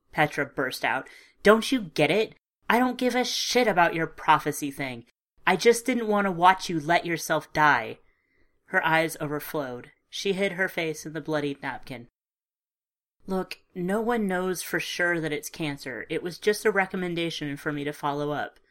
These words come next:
Anyway, there's no way you're this sad over me," I said. "You haven't even seen me in how long? Get checked for depression. Get some meds or something." "You're such an asshole," Petra said.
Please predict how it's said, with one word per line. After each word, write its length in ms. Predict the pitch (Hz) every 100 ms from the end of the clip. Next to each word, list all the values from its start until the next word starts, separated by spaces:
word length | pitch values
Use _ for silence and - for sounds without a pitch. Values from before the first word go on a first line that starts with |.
| _ _ _ _ _
Anyway, 420 | 208 196 156 143
there's 300 | 147 165 160
no 180 | 185 196
way 200 | 185 175
you're 180 | 165 147
this 240 | 151 151
sad 300 | - 147 139
over 260 | 127 131 139
me," 360 | 147 131 123 -
I 80 | 143
said. 380 | - 131 120 139 _ _ _ _ _
"You 120 | 190
haven't 260 | 226 233 233
even 240 | 208 202
seen 380 | - - 208 196
me 120 | 170
in 80 | 156
how 240 | 156 151
long? 360 | 156 175 220 226 _ _ -
Get 180 | 156 214
checked 300 | - 190 -
for 120 | -
depression. 640 | 156 147 135 123 123 117 127 -
Get 140 | 180
some 260 | - 196 170
meds 300 | 143 143 127
or 60 |
something." 420 | 110 127 - 117 - _ _ _ _ _ _ _ _ _
"You're 120 | 170
such 340 | 170 - 214 -
an 100 | 190
asshole," 720 | 151 143 139 - 127 117 - - _ -
Petra 340 | 147 - 139
said. 380 | - 135 127